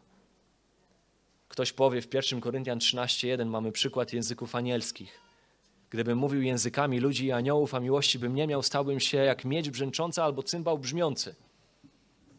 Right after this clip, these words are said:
O, tu jest mowa o językach ludzi i aniołów. No, po pierwsze, jest to hiperbola. Jest to narzędzie retoryczne.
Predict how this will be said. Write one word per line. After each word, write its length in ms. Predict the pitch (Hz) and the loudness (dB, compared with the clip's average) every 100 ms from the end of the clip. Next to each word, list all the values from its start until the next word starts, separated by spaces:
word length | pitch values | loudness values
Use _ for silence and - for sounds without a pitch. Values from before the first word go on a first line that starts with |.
| _ _ _ _ - - - - | _ _ _ _ -16 -16 -16 -4
O, 380 | 214 226 147 - - | 8 12 12 8 0
tu 120 | 233 | 8
jest 240 | 208 - | 8 8
mowa 520 | 190 208 160 139 101 - - - - | 6 6 10 8 6 -6 -20 -16 0
o 120 | 147 | 4
językach 460 | 156 180 202 175 175 | 4 4 2 2 4
ludzi 340 | 214 180 202 | 4 4 6
i 80 | 196 | 8
aniołów. 640 | 185 180 165 104 - - - - _ _ _ - - - - | 8 8 6 6 -6 -18 -20 -20 _ _ _ -20 -20 -20 -20
No, 60 | |
po 180 | - 139 | -8 -8
pierwsze, 600 | 139 160 147 - 123 135 - _ _ _ _ - | 2 2 4 4 2 -2 -6 _ _ _ _ -20
jest 320 | - 117 160 170 | -14 -4 -4 -2
to 80 | |
hiperbola. 760 | 156 160 160 147 151 127 98 95 _ _ _ _ - | -4 -2 -2 2 2 2 -2 -12 _ _ _ _ -14
Jest 240 | 127 - - | -10 -8 -4
to 100 | 143 | -4
narzędzie 440 | 143 151 147 147 | -2 -2 -2 -2
retoryczne. 640 | 143 147 143 - - 90 | -2 -4 -4 -4 -8 -14